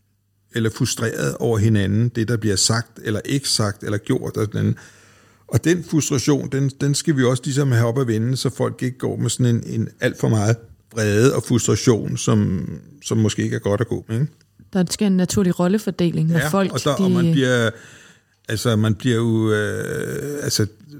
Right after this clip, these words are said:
Speaker 1: ja, man bliver udfordret på, på, på den måde, andre mennesker reagerer på, ikke?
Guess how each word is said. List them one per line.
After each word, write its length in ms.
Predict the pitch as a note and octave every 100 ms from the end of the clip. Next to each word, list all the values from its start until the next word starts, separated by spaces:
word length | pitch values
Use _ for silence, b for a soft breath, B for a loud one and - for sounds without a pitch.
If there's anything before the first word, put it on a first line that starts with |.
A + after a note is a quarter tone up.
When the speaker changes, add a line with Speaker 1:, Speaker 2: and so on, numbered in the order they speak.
| - - - B2
Speaker 1:
ja, 140 | A#2 C3
man 120 | - G#2+
bliver 160 | G#2+
udfordret 480 | A#2 C3+ E3+ A#2+ A#2+
på, 140 | -
på, 360 | A2 - A2+ G#2+
på 120 | A2
den 200 | A2 A#2+
måde, 220 | B2 A2 G#2+
andre 220 | G#2+ B2+
mennesker 340 | A2 G2+ A#2+
reagerer 360 | G#2+ F#2+ B2+ B2+
på, 240 | A#2+ A#2 D3
ikke? 120 | F3